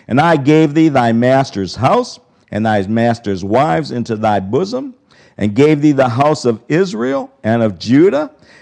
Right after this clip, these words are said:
And if that had been too little, if that wasn't enough, I would moreover have given unto thee such and such things."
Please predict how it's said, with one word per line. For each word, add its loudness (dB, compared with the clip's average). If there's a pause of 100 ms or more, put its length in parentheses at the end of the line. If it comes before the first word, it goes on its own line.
And 0
if 2
that 4
had 0
been 2
too -2
little, -2
if -12
that 2
wasn't 0
enough, 0 (240)
I 2
would 4
moreover 0
have -2
given 0
unto -4
thee -4
such -4
and -10
such -10
things." -12